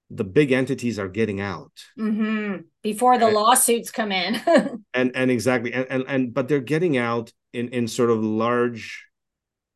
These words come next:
Speaker 1: in, in large enough numbers that the stock price keeps dropping and dropping and dropping. It's almost in a free fall.
Speaker 2: Mm-hmm.
Speaker 1: And it's not what you would expect from a company that has a safe and effective product that just made a hundred billion dollars in revenue last
Speaker 2: <laughs>
Speaker 1: year,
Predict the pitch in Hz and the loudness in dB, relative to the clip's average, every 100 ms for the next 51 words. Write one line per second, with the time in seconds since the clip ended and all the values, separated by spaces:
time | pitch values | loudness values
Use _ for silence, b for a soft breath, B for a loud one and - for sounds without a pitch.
0 | _ _ _ _ _ - 123 117 117 113 | _ _ _ _ _ -6 -4 -2 0 2
1 | 120 143 139 123 117 120 117 135 127 107 | 2 2 2 0 0 -2 -2 -2 0 0
2 | 101 104 - - _ 110 113 110 98 - | -2 -4 -12 -20 _ -8 -8 -6 -10 -4
3 | 127 139 - 117 113 - 117 95 - 113 | -2 -2 -2 0 0 -2 -8 -8 -6 -4
4 | 110 127 110 98 101 95 98 90 90 113 | -4 -4 -4 -4 -6 -6 -8 -8 -6 -4
5 | 127 101 95 117 117 110 - 113 92 - | -4 -6 -6 -4 -4 -4 -6 -8 -8 -4
6 | 139 139 - 87 78 - _ _ _ 208 | -2 -2 -6 -16 -18 -20 _ _ _ -8
7 | 190 202 202 190 _ _ _ - 110 110 | -6 -4 -4 -8 _ _ _ -8 -4 -2
8 | 110 110 - 160 185 180 160 131 - - | -2 -4 -6 -6 -4 -2 0 0 -2 0
9 | 143 135 - 127 117 113 110 110 113 113 | 0 0 -2 -4 -2 -2 -2 -2 -6 -10
10 | 123 127 123 110 113 110 107 - 120 120 | -6 -2 -2 0 -2 -4 -6 -2 0 -2
11 | 110 117 113 101 - 123 113 101 107 107 | -2 -4 -4 -6 -2 0 0 -2 -4 -6
12 | - 113 107 101 110 98 107 104 101 98 | -4 -2 -2 -2 -4 -2 -2 -2 -2 -4
13 | 95 98 101 139 120 90 78 76 208 95 | -4 -4 -4 -4 -4 -6 -10 -10 -8 -8
14 | - | -10